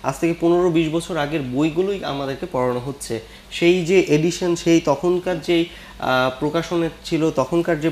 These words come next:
পড়াগুলো ছিল, ঠিক সেগুলোই আমরা এখন পড়ছি। কিন্তু মার্কেট পরিবর্তন হয়েছে, আমাদেরকে এটি বুঝতে হবে। মার্কেটে এখন নতুনভাবে অপারেটিং সিস্টেম আসছে। একসময় জাভা ফোন আমরা ইউজ করেছি, এখন অ্যান্ড্রয়েড ফোন ইউজ করছি।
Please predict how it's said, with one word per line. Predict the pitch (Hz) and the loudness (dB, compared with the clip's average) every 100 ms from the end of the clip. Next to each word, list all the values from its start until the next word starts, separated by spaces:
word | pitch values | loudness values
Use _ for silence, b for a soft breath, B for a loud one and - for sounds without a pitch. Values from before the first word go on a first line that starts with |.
| - | -2
পড়াগুলো | 143 147 147 156 | -2 0 0 -2
ছিল, | 156 160 | -4 -6
ঠিক | 160 175 - | -6 -8 -8
সেগুলোই | - 170 214 | -6 -4 -4
আমরা | 180 120 117 | -4 -2 -4
এখন | 123 120 | -6 -8
পড়ছি। | 123 - - - B B | -10 -10 -14 -16 B B
কিন্তু | - 180 | -2 0
মার্কেট | 156 123 151 170 233 - - - - - | -2 -2 -2 -4 -8 -8 -16 -20 -20 -4
পরিবর্তন | 170 175 135 - 117 | 0 0 -2 -6 -8
হয়েছে, | 110 107 - | -8 -10 -10
আমাদেরকে | - 131 143 147 | -8 -6 -6 -8
এটি | 151 | -8
বুঝতে | 123 135 - 120 | -8 -8 -8 -10
হবে। | 107 107 B B B | -10 -12 B B B
মার্কেটে | 113 143 156 196 185 | 0 0 0 -2 -2
এখন | 175 185 160 | -2 -2 -2
নতুনভাবে | 151 170 160 160 156 - | 0 -2 -2 -4 -8 -8
অপারেটিং | - 139 190 185 | -12 -8 -6 -6
সিস্টেম | 160 135 - 120 | -6 -10 -8 -6
আসছে। | 113 - 113 107 B B | -6 -8 -12 -12 B B
একসময় | - 143 - 175 | -8 -6 -2 0
জাভা | 143 131 135 | 2 0 -2
ফোন | 165 180 156 | -4 -4 -2
আমরা | 139 | -2
ইউজ | 127 120 - | -2 -4 -8
করেছি, | 120 113 120 | -10 -10 -10
এখন | 131 127 | -12 -8
অ্যান্ড্রয়েড | 139 143 151 151 | -6 -4 -6 -6
ফোন | 151 135 | -4 -4
ইউজ | 123 117 | -4 -8
করছি। | 120 - - | -14 -12 -12